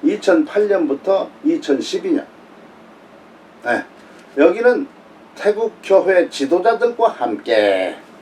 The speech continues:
태국 교회 지도자들과 함께, 예, 사역을 했다. 그거예요. 이 책도 삼백육십육 페이지네. <laughs> 어지간한 건 삼백육십육 페이지. 이게 삼백오십 페이지가 다 넘는 거죠.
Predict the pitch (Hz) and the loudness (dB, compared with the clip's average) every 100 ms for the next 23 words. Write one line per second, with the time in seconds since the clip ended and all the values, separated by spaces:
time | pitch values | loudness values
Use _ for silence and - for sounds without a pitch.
0 | - - - - - 175 165 147 147 123 | -20 -20 -20 -20 -12 -6 -4 -2 2 2
1 | 120 - 143 185 190 202 196 - 135 127 | 2 -4 -4 -4 -2 -4 -4 -8 -8 -4
2 | 156 170 160 - - - 165 180 - - | -2 -2 -4 -16 -18 -4 -2 -2 -14 -6
3 | 120 113 127 101 92 104 - - - - | -4 -2 -2 -4 -6 -6 -8 -16 -20 -20
4 | - - - 220 - - - - - - | -20 -18 -6 0 2 0 -6 -20 -20 -20
5 | - - 196 214 214 196 220 214 214 202 | -20 -10 -8 -2 0 2 0 0 0 2
6 | 185 170 - 170 165 147 147 139 104 92 | 2 2 2 2 2 4 4 4 2 -6
7 | - - - - 127 113 110 98 - - | -10 -20 -20 -6 -2 -2 -2 -4 -6 -10
8 | - - 143 156 170 175 170 175 185 180 | -20 -4 2 4 4 2 2 0 -2 -2
9 | 170 160 151 139 143 135 123 - 101 - | 0 2 2 2 0 -2 -2 -4 -4 -2
10 | 139 190 208 214 214 185 190 - 190 175 | 0 0 0 0 2 4 2 -2 -2 0
11 | 180 185 160 135 139 151 160 151 95 | 0 0 2 4 4 6 4 2 -2